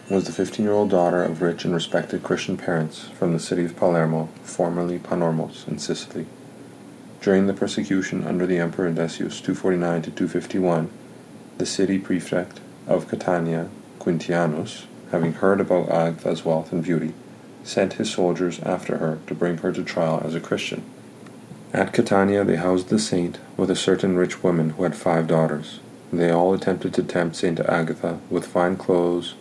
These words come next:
amusements, and entertainment, urging her to offer sacrifice to the pagan gods. But the saint disdained all these things. The more they tried to move her, the more resolute she became. She prayed that she might soon face martyrdom.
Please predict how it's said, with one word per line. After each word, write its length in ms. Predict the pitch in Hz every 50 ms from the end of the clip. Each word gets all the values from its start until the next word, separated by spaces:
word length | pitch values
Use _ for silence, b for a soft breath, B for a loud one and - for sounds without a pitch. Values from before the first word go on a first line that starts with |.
| - - - - -
amusements, 680 | 90 92 90 90 92 90 85 90 92 90 95 - - -
and 160 | 95 92 85
entertainment, 640 | 82 80 - 95 - 92 90 85 80 80 76 - - - B B B B B B B B B B - -
urging 260 | 95 87 95 101 -
her 140 | 101 98 92
to 100 | - 95
offer 260 | - 87 85 - 92
sacrifice 600 | 85 - 92 82 78 - - 92 90 82 - -
to 60 | 90
the 60 | 90
pagan 440 | 82 - 95 90 82 82 85 85 85
gods. 420 | 82 80 78 78 78 80 - - - - - - - - - - - - - - -
But 140 | - - -
the 80 | - 82
saint 360 | - - 98 92 90 92 -
disdained 560 | - - - - - 95 92 87 87 90 87
all 240 | - - 82 82 82
these 220 | 85 87 80 -
things. 400 | - 85 80 78 76 - - - - - - - - - - - - - - - - - - -
The 80 | - 95
more 240 | 95 95 95 95 98
they 140 | 104 107
tried 340 | 107 - - 92 90 87 85
to 80 | - 95
move 220 | 92 87 85 80
her, 240 | - 87 85 82 80 - - -
the 100 | - 90
more 260 | 87 87 90 92 92
resolute 440 | 90 90 87 82 85 82 85 85 82
she 120 | - - 92
became. 460 | 87 85 82 - 87 82 80 78 82 - - - - - - - - -
She 160 | - - - -
prayed 400 | - - 98 92 90 92 95 90
that 140 | 95 82
she 140 | - - -
might 180 | 92 90 85 82
soon 320 | - - 95 92 87 82
face 240 | - - 90 80 -
martyrdom. 480 | 87 82 80 80 78 78 78 78 78